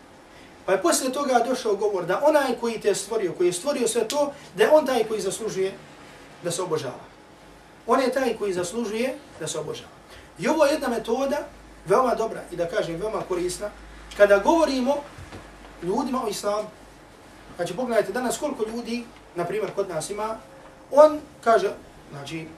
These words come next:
on kaže, „Allah je šta? Allah je moj gospodar, Allah je moj Bog.”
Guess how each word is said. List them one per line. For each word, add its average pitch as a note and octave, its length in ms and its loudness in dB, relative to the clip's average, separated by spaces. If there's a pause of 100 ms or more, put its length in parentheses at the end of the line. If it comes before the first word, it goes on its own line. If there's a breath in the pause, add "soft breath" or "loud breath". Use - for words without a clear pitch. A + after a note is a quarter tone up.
(380)
on D#3 60 -10
kaže, F3+ 220 0
„Allah F3+ 320 0
je E3 60 -2
šta? G3+ 220 -6 (640)
Allah F3 220 4
je E3+ 80 -4
moj D#3+ 160 -6
gospodar, E3 420 -8 (140)
Allah D3 160 -2
je C#3+ 160 -8
moj C3+ 160 -10
Bog.” A2+ 100 -10